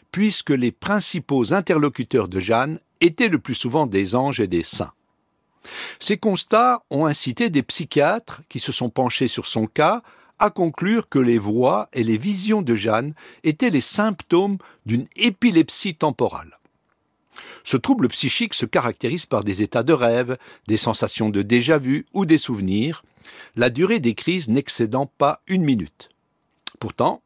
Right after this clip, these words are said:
l'explication épileptique a été invalidée par d'autres spécialistes,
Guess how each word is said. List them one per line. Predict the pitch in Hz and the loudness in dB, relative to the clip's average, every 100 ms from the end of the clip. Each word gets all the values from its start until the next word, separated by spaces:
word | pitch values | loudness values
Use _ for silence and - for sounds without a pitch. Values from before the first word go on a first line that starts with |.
| _ _ | _ _
l'explication | 143 175 - 208 - 120 - - - | -2 -2 -2 -4 -2 -2 -4 -8 -2
épileptique | 214 - 143 113 - 170 - | -2 2 0 0 -6 -8 -2
a | 117 | -2
été | 127 202 - | 0 -4 0
invalidée | 226 240 185 139 117 156 | 0 4 4 2 0 0
par | - 120 110 | 0 -2 0
d'autres | 226 277 - 156 | 2 0 0 -4
spécialistes, | - 127 - 98 135 - | -2 -4 -2 -2 -4 -8